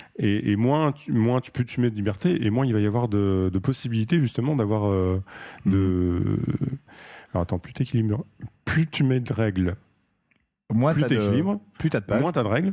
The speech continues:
Speaker 1: <laughs> moins t'as d'équilibre. Et donc, je, ce que je me dis, c'est bon, oh,
Speaker 2: Pas
Speaker 1: ok.
Speaker 2: forcément.
Speaker 1: Le gars, il va, tu, tu vois, c'est, c'est ça. Je vais faire mineur. Donc, je vais y aller. Je vais faire mineur, puis je vais commencer à prendre, euh, mes gros cargos. Et puis, qu'est-ce qui va se passer ?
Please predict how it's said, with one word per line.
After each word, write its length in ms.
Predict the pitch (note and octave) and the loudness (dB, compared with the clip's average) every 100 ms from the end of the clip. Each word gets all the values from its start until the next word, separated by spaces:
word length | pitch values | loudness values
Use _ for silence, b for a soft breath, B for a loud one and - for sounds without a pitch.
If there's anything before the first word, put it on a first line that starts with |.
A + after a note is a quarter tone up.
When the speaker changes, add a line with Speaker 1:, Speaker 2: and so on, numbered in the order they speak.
| F#3+ | -2
Speaker 1:
<laughs> 580 | - - - - - - | -4 0 -2 -4 -12 -2
moins 200 | B2+ F#3+ | 0 2
t'as 80 | F3 | 0
d'équilibre. 440 | E3 D#3+ D3 C#3+ D3 B B B | 0 2 2 0 -6 B B B
Et 100 | A2 | 0
donc, 160 | D3 C#3+ | 2 0
je, 140 | B2 | -2
ce 80 | A2 | 0
que 80 | A#2 | 0
je 40 | |
me 60 | B2+ | 0
dis, 100 | G3+ | 0
c'est 120 | C#3+ | 0
bon, 100 | G#2+ C3 | 0 0
oh, 200 | A2 A2 | 0 0
Speaker 2:
Pas 80 | B2+ | 0
Speaker 1:
ok. 60 | |
Speaker 2:
forcément. 360 | - F#2+ A#2+ G2+ _ _ - - | 0 0 -2 -4 _ _ -20 -4
Speaker 1:
Le 160 | G#2+ A#2 | 0 2
gars, 180 | C3+ F#3+ | 2 2
il 120 | D3 | 0
va, 100 | A#2+ | 0
tu, 280 | A#2 F#2+ - | -4 -8 -2
tu 80 | D#3 | -2
vois, 80 | |
c'est, 220 | E3 A2 F#2+ | 0 -2 -2
c'est 120 | A2 | -4
ça. 120 | - F2+ | -4 -2
Je 120 | G2+ | -2
vais 60 | A#2+ | 0
faire 200 | C#3+ A2 | 0 2
mineur. 440 | A2 G2 G2+ - A2+ | 2 0 -4 -6 -2
Donc, 140 | F#2+ | 0
je 80 | G2 | 0
vais 100 | A#2+ | 0
y 60 | - | 0
aller. 220 | G#2 - - B B B B B | -4 -4 -12 B B B B B
Je 140 | G2+ | -2
vais 60 | C#3 | 0
faire 200 | - F2+ | 0 0
mineur, 480 | F2 F2+ A2+ C#3+ D3 | 0 2 2 0 -2
puis 120 | F#2 | -2
je 60 | G2 | 0
vais 40 | |
commencer 360 | G#2 G#2+ G#2 F#2+ | 0 -2 0 -2
à 60 | |
prendre, 340 | D#2+ G#2+ G#2 G2 | -2 -2 -2 -2
euh, 40 | |
mes 140 | F#2 F2+ | -2 0
gros 240 | G2 A#2 | 0 0
cargos. 640 | A#2 G2 F2+ A#2 E3 G3+ B B B B B | 0 -4 0 0 0 -2 B B B B B
Et 40 | - | -4
puis, 120 | G#2+ | -2
qu'est-ce 180 | C3 - | -2 -2
qui 80 | B2+ | -2
va 100 | A#2 | -2
se 80 | |
passer ? 340 | - A2 A#2 | -2 0 -2